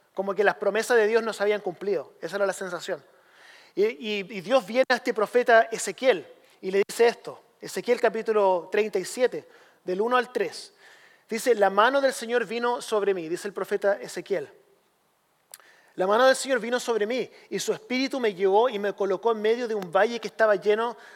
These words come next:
de huesos. Me hizo pasearme entre ellos, y pude observar que había muchísimos huesos en el valle, huesos que estaban completamente secos.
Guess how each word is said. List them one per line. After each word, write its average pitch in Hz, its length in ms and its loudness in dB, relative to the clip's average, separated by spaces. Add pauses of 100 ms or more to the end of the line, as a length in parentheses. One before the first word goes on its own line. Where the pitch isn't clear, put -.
(120)
de 175 100 -6
huesos. 180 640 2 (440)
Me 208 120 -2
hizo 247 240 0
pasearme 233 600 4
entre 226 360 2
ellos, 160 460 -10 (320)
y 185 100 -6
pude 277 260 0
observar 220 840 4
que 208 80 2
había 226 240 0
muchísimos 233 720 -6
huesos 254 440 0
en 220 100 -4
el 180 120 -6
valle, 202 420 2 (380)
huesos 269 300 2
que 233 80 -8
estaban 247 320 2
completamente 247 680 -2
secos. - 600 -4